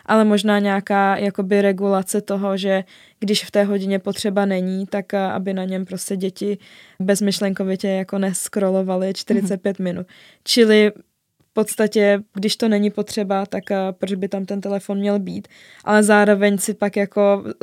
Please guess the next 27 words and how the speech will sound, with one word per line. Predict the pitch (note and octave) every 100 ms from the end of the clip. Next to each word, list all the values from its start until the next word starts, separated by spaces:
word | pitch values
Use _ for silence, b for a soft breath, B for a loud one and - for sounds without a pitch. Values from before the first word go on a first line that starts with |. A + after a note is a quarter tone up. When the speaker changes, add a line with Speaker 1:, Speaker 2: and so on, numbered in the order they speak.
| -
Speaker 1:
zamyslet | A3 G3+ G3+ G#3
nad | G3
tím, | F#3+ G3
že | G3
někdy | G3+ G3+ F#3+
naopak | G3 F#3+ G3 G3 G3
by | F#3 F#3+
bylo | G3 G3
fajn | - F#3+ F#3 G3 b b b -
ho | G#3+
tedy | G#3 G3+
jako | G3 G#3
vědomě | G3 G#3+ A3 G#3+ G#3
začlenit | G3+ G3 - G3 F#3 F#3 F#3
a | -
pracovat | F#3 G3 G3 G#3+ G3 G3
s | -
ním. | F#3 F#3
Právě | F#3 F#3+ F#3+ F#3+ F#3+ b b b b
dost | G#3 -
často | G#3 F#3+ G3
se | G3
to | G3
hodí | F#3+ F#3+ F3+
pro | F3 F3 F3 _ _ _ _
ověřování | - G3+ G#3 G3+ F#3+ F3+ F3+ -
informací, | F3+ - F#3 F3+ - F3+